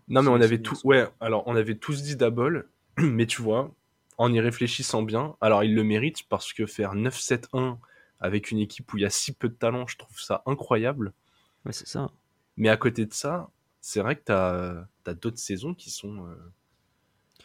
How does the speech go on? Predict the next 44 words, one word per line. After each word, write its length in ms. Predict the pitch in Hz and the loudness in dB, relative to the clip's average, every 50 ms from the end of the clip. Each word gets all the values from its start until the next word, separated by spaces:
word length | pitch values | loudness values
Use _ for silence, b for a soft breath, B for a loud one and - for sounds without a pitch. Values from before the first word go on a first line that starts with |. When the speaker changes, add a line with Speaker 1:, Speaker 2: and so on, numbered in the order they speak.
| b b b b b b b - | b b b b b b b -10
Speaker 1:
Genre 200 | 110 107 110 107 | -4 0 0 2
le, 120 | 107 104 139 | 2 4 4
Speaker 2:
Oui, 120 | 180 220 | 6 6
Speaker 1:
le 40 | 220 | 6
Speaker 2:
qui 60 | 101 104 | 6 4
sont 120 | 98 113 | 2 2
Speaker 1:
boulot 100 | 113 117 | 2 4
Speaker 2:
très 80 | 165 160 | 4 6
Speaker 1:
de 60 | - | 6
Speaker 2:
belles. 80 | - 143 | 6 4
Speaker 1:
Sirianni, 300 | 113 131 110 113 113 113 | 4 4 2 0 2 6
Speaker 2:
Sirianni 440 | - 135 120 123 123 123 127 135 143 | 6 8 8 8 8 6 4 2 -2
Speaker 1:
c'est 80 | 107 | -2
Speaker 2:
qui 80 | 92 120 | -2 -2
est, 60 | 117 | -2
Speaker 1:
incroyable. 280 | 113 104 95 98 113 135 | -2 -2 -2 0 0 0
Speaker 2:
Sirianni 460 | 165 156 127 113 113 120 123 135 147 | 2 4 6 8 8 8 8 6 4
qui 100 | - - | 2 2
est 40 | 123 | 2
même 240 | 117 117 113 117 110 | 2 2 0 2 4
pas 140 | - 120 117 | 4 4 4
trop 200 | - - - 113 | 4 0 -4 -2
dans 140 | 113 107 | -2 -2
les 120 | 107 107 104 | -2 -2 -2
trois 180 | - - 110 | 0 0 0
premiers, 360 | 104 - - 117 113 135 156 160 | 0 0 -2 -2 -2 0 -2 -2
c'est, 280 | - - 104 98 95 | -2 -2 -2 -4 -4
c'est 200 | - - - 104 | -6 -8 -8 -10
fort. 360 | - - 127 131 147 156 147 - b b b b b b b b _ - | -2 4 6 6 6 4 2 -4 b b b b b b b b _ -4
Euh, 800 | - 104 107 104 104 104 101 98 98 92 87 85 - - 82 82 | -2 0 0 0 0 -2 -2 -4 -4 -4 -6 -6 -8 -8 -8 -6
ouais, 240 | - - 113 - - _ _ _ _ | -2 0 0 0 -2 _ _ _ _
un 80 | - 110 | -10 -4
peu, 120 | - 127 | 0 2
euh, 360 | 123 123 120 113 113 113 113 107 | 2 4 4 4 4 2 2 0
ouais. 220 | 104 101 101 110 - _ _ _ _ _ | -2 -4 -6 -8 -12 _ _ _ _ _
Shanahan 380 | - - - 113 113 113 120 120 | -6 -4 -2 2 2 2 2 2
qui 80 | - 113 | 2 -2
a 20 | |
fait 140 | 107 - 110 | -2 -2 -6
une 60 | 107 | -8
grosse 200 | 104 107 107 107 | -6 -6 -6 -6
saison, 320 | - - - 107 98 110 110 113 117 123 123 123 123 123 120 | -6 -6 -8 -8 -8 -10 -12 -12 -12 -10 -10 -10 -8 -8 -8
euh, 180 | 113 110 104 104 - | -6 -6 -6 -6 -8
pe-, 200 | _ - - - | _ -12 -12 -12